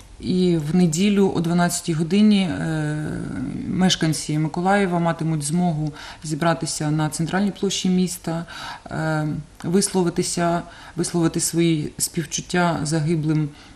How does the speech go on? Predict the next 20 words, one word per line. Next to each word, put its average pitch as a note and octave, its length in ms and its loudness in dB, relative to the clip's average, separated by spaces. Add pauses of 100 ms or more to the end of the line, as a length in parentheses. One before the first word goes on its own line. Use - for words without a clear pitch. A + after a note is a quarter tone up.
(200)
е, C#3+ 540 -4
не E3+ 160 2
лише E3 320 2
в - 180 -6
цій E3+ 240 0
волноваській D#3 640 0
трагедії, D3+ 640 -2 (100)
але D#3 300 -2
й D#3+ 120 0
тим, D#3+ 280 0
хто D3+ 420 -4 (320)
загинув D3+ 520 0 (180)
під D3+ 120 -6
час D3 200 -2
бойових D#3 440 0
дій, F3 180 0
під E3+ 180 -6
час E3+ 240 -2
антитерористичної D#3+ 1000 -4
операції, D#3+ 640 -2